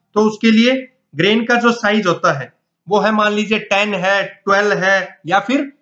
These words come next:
फ़ोर्टीन है। इसके बाद medium type है तो वो है थर्टी है, फ़ोर्टी सिक्स है, फ़िफ़्टी फ़ोर है। इसके according grain के size को define किया जाता है कि इस wheel का grain size ये है, इस पे वो number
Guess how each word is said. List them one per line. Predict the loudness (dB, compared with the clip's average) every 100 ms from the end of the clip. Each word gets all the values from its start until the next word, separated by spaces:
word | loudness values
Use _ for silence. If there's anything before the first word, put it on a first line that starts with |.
| _ _ -4
फ़ोर्टीन | -2 -2 -2 -4 -12
है। | -20 _ _ _ _ _ _ _
इसके | -8 0 2
बाद | 4 2 0 -14 _ _ -2
medium | 2 4 2 2
type | -2 -2 0
है | 0 -2 -10 _ _ -4
तो | 0
वो | 2
है | 2 -2
थर्टी | -6 -4 -4 0 2
है, | 2 0 -2 -4 -14 _ _ -4
फ़ोर्टी | -2 0 -2
सिक्स | -2 -4 -4
है, | -2 0 0 -4
फ़िफ़्टी | -8 -4 -2 -2 -4 _ _ _
फ़ोर | 0 0 -2 -8
है। | -14 _ _
इसके | -12 -2
according | -2 0 0 0 0
grain | 0 0
के | -2
size | -2 -2 -2
को | -2 -2 -2 -14 _ -4
define | -2 -2 -4
किया | -6 -8
जाता | -8 -16 -20 -20
है | _ _ _ -8
कि | -2
इस | -2 -2 -2
wheel | 0 0
का | -2
grain | -2 -4 -4
size | -2 -2 -2 -6 _ _ -4
ये | -4
है, | -2 -4 -6
इस | -12
पे | -6
वो | -2 0
number | 0 -2 -4 -4 -12